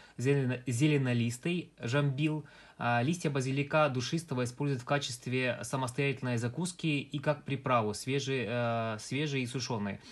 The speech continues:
В Азербайджане употребляют и семена, или, э, и семена. Ими ароматизируют напитки, салаты, паштеты, супы, эм, куриные кисломолочные, э,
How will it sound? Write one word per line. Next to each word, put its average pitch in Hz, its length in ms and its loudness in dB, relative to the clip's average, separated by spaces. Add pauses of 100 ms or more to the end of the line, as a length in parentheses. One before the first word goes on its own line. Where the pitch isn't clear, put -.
(220)
В - 40 -8
Азербайджане 151 480 2
употребляют 147 580 2
и - 80 -4
семена, 139 540 0
или, 131 600 -2
э, 120 440 0 (160)
и 147 160 -2
семена. 123 640 -2 (340)
Ими 160 240 4
ароматизируют 131 720 2
напитки, 127 400 -2
салаты, 135 460 0
паштеты, - 480 -4
супы, 143 680 -4 (320)
эм, 117 880 -2
куриные 139 480 2
кисломолочные, 127 840 -2
э, 120 680 0